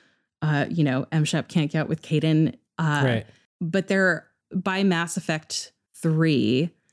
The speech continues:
Speaker 1: 'cause again, like I said, in Mass Effect two, it's like, uh, they almost regress in that way.
Speaker 2: Mm.
Speaker 1: But by Mass Effect three, there are a lot of,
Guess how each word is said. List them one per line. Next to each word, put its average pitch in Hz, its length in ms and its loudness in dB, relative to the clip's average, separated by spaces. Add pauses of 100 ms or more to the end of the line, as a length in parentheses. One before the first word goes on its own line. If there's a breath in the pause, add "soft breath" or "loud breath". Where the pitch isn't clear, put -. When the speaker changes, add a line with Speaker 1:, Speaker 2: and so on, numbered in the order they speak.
(120)
Speaker 1:
'cause 175 120 2
again, 156 300 0
like 147 160 0
I 160 60 0
said, 160 240 0
in 156 100 4
Mass 160 220 2
Effect 170 200 -2
two, 143 180 0
it's 139 180 -4
like, 135 200 -2 (120)
uh, 151 340 2 (280)
they 147 420 0 (400)
almost 156 420 2 (260)
regress 156 640 -2
in 190 220 4
that 196 260 2
way. 202 300 4
Speaker 2:
Mm. 110 100 0
Speaker 1:
But 151 280 0 (500 loud breath)
by 190 160 0
Mass 190 220 0
Effect - 260 -4
three, 151 200 -2
there 147 260 -4
are 139 520 -4
a 165 80 0
lot 147 420 0
of, 151 400 0